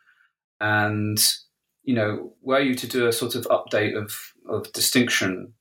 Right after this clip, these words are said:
then you'd need to incorporate, I think, much more of the kind of qualitative elements of, of listening to music and, and much more around, you know, how people's emotions are being,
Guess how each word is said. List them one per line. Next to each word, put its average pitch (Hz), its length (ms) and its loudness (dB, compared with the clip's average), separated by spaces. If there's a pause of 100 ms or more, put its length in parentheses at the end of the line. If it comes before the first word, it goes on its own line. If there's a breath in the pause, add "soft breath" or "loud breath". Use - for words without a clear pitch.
(1000)
then 117 180 2
you'd 113 200 0
need 127 160 6
to 117 120 -2
incorporate, 110 540 2
I - 20 -6
think, 107 160 -4
much 117 220 0
more 110 100 4
of 107 80 0
the 110 60 0
kind 107 160 0
of 110 60 -2
qualitative 113 520 0
elements 92 520 2
of, 95 200 -2 (200)
of 98 140 -6
listening 101 320 2
to 98 140 -4
music 92 440 0
and, 92 240 -6
and 113 180 -10
much 101 260 0
more 95 200 2
around, 95 520 0
you 98 100 -8
know, 90 260 -6 (260)
how 92 180 -2
people's 104 320 -4
emotions 98 540 2
are 95 80 0
being, 95 460 2